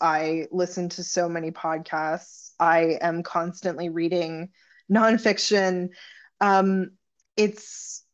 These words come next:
you know, none of it is a real sort of surprising answer. I think it's,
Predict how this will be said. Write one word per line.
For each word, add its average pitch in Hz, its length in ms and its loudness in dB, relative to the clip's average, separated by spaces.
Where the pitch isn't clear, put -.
you 208 240 0
know, 190 380 4
none 208 260 2
of 208 100 2
it 214 120 2
is 190 160 2
a 190 100 0
real 180 540 2
sort 180 300 -4
of 170 300 -4
surprising 196 1120 -2
answer. 170 600 -4
I 165 180 -4
think 170 400 -8
it's, - 540 -6